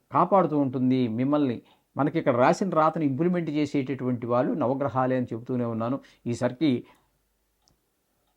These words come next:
ఎంత చ-, జ్ఞాపక శక్తి లేనటువంటి వారికైనా, ఎంత చదువు రాని వారికైనా కూడా వెనకాల చదువుతుంటే కూడా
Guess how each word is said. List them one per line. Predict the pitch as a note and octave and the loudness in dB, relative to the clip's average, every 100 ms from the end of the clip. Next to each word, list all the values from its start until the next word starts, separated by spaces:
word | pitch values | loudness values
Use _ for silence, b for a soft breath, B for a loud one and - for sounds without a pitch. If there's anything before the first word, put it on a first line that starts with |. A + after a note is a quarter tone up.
| _ - | _ -2
ఎంత | E3 G3+ A#3+ - - _ _ _ _ _ | 4 4 4 2 2 _ _ _ _ _
చ-, | - E3+ | -14 -8
జ్ఞాపక | E3+ C#3 E3+ G3+ G#3 | -6 0 4 6 6
శక్తి | F#3 F#3 F#3+ | 4 2 2
లేనటువంటి | F3 E3+ E3 E3 E3 | 4 4 2 0 0
వారికైనా, | D3+ D#3 C#3+ D3 D3+ | 2 2 2 0 2
ఎంత | C#3 B2+ | 2 -2
చదువు | C#3 C#3 C#3 | -4 -2 0
రాని | C#3+ C3+ | 0 0
వారికైనా | C3+ C3 C3 C3 C3 | -2 -6 -4 -4 -4
కూడా | A#2+ B2+ | -4 -2
వెనకాల | A#2 A#2 C3+ | -4 -2 -4
చదువుతుంటే | B2+ B2 A#2+ B2 A#2 - | -2 -4 -4 -8 -10 -12
కూడా | A2 D#3+ | -6 -6